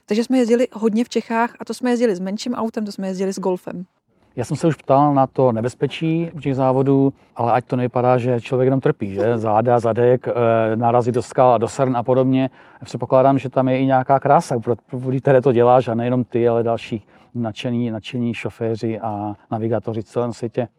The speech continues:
Speaker 2: Co jsi zažila pěkného na těch závodech? Co tě, co tě pořád baví a láká jet?
Speaker 1: Nový a nový destinace. Je to nový terén, nový zážitky, každá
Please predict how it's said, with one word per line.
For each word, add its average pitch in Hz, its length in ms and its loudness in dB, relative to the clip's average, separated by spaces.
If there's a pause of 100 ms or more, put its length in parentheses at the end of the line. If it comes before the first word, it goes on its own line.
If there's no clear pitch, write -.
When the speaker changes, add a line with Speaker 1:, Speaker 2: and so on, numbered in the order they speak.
(120)
Speaker 2:
Co - 120 -18
jsi 170 120 -8
zažila 123 260 0
pěkného 107 460 -8
na 107 80 -6
těch 110 180 -8
závodech? 107 320 -6
Co 139 100 -14
tě, 175 200 -4 (280)
co 151 100 -8
tě 156 120 -8 (100)
pořád 117 260 -4
baví 107 400 -4
a 104 60 -4
láká 101 540 -6
jet? 110 340 -8 (640)
Speaker 1:
Nový 226 380 0
a 254 40 0
nový 254 200 0
destinace. 247 540 -4 (760)
Je 226 120 2
to 254 160 0
nový 240 320 2
terén, 240 400 0
nový 233 220 0
zážitky, 220 480 -4
každá 226 340 -4